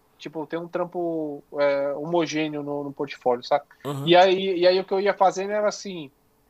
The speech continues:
Speaker 1: treinar o desapego do portfólio, quesito assim, você faz algumas coisas, e aí você faz outras melhores do que você já tava fazendo antes, então
Speaker 2: Uhum.
Speaker 1: você deleta as antigas. E aí você vai, vai trocando até uma hora que você já tem uma,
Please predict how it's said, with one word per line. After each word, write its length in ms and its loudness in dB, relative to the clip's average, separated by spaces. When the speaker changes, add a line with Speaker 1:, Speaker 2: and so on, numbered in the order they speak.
Speaker 1:
treinar 300 0
o 40 -2
desapego 560 0
do 120 -10
portfólio, 840 -4
quesito 360 -10
assim, 420 -10
você 840 -4
faz 240 6
algumas 380 -2
coisas, 720 -2
e 60 0
aí 60 4
você 260 -4
faz 260 6
outras 400 -2
melhores 580 4
do 120 -8
que 80 -20
você 220 -10
já 80 -4
tava 240 -2
fazendo 420 -4
antes, 340 -4
então 160 2
Speaker 2:
Uhum. 80 2
Speaker 1:
você 100 -2
deleta 380 4
as 100 2
antigas. 580 -6
E 60 0
aí 120 6
você 260 -2
vai, 720 4
vai 180 6
trocando 600 0
até 260 4
uma 180 0
hora 260 4
que 120 -18
você 280 -10
já 120 -4
tem 240 -10
uma, 280 -4